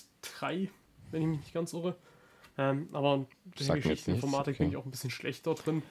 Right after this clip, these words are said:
Speaker 2: Ja, musst jetzt auch nicht
Speaker 1: Und
Speaker 2: groß ausholen. Ich glaub, das sind, ist nicht so interessant.
Speaker 1: Und da
Speaker 2: Alles
Speaker 1: hast du
Speaker 2: gut.
Speaker 1: eben so relativ simple Sachen, die dann eben wirklich nur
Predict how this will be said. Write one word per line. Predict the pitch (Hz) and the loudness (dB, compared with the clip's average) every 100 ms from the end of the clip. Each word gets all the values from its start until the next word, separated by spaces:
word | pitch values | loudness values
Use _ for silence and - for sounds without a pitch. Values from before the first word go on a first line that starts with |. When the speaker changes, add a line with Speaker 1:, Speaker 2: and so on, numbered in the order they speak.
| - | 6
Speaker 2:
Ja, | 82 80 85 87 | 10 12 12 12
musst | 85 - | 10 6
jetzt | 87 - | 6 6
auch | 76 | 6
nicht | 80 76 | 6 4
Speaker 1:
Und | 143 | 6
Speaker 2:
groß | 80 | 6
ausholen. | - 82 - 80 | 8 6 8 6
Ich | 76 | 6
glaub, | - 78 | 6 4
das | 76 | 4
sind, | 80 65 - - | 2 2 -4 -8
ist | - | 4
nicht | 90 - | 4 8
so | 87 | 10
interessant. | 82 80 78 - 82 92 _ _ - | 10 8 4 6 4 2 _ _ -2
Speaker 1:
Und | 151 147 | 0 2
da | 143 | 4
Speaker 2:
Alles | 151 | 4
Speaker 1:
hast | - | 2
du | 156 | 2
Speaker 2:
gut. | |
Speaker 1:
eben | 156 151 | 2 0
so | 151 143 | -2 -2
relativ | 147 151 143 135 | 0 0 0 0
simple | - 190 185 147 | 6 6 4 2
Sachen, | 160 147 151 | 2 2 2
die | |
dann | 139 143 | 2 2
eben | 147 147 | 0 0
wirklich | 147 170 151 131 | 2 2 2 0
nur | 151 160 165 | 2 4 2